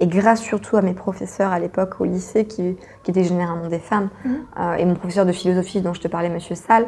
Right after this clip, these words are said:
Speaker 2: Mhm.
Speaker 1: euh, qui m'ont ouvert l'esprit et qui m'ont expliqué que la différence était un atout, était une force dans la, dans les sociétés dans lesquelles on vivait aujourd'hui,
Speaker 2: Mhm.
Speaker 1: et que c'était avec ça qu'on marquait les esprits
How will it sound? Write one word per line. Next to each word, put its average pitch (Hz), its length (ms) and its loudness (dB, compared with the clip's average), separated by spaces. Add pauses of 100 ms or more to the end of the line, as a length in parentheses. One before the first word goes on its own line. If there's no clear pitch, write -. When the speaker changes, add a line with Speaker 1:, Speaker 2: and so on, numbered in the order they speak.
Speaker 2:
Mhm. 277 120 0 (280)
Speaker 1:
euh, 180 520 4 (580)
qui - 180 0
m'ont 190 440 4 (120)
ouvert 208 680 6
l'esprit 185 400 0
et - 140 2
qui - 160 -6
m'ont 190 260 2
expliqué 214 720 -4 (600)
que - 120 -8
la 175 120 6
différence 180 500 -4
était 185 200 -8
un 170 80 -8
atout, 180 260 -6
était 196 160 -2 (100)
une 180 220 -4
force 220 360 0
dans 185 100 0
la, 165 140 -2
dans 165 140 0
les 170 80 0
sociétés 180 300 -2
dans 180 100 2
lesquelles 175 280 0
on 170 100 -2
vivait 170 220 -2
aujourd'hui, 185 520 0 (140)
Speaker 2:
Mhm. 240 160 -6
Speaker 1:
et 175 80 2
que 180 60 -8
c'était 180 280 0
avec 165 300 0 (180)
ça 226 140 6
qu'on 196 280 -4
marquait 175 360 0
les 180 180 0
esprits 233 420 0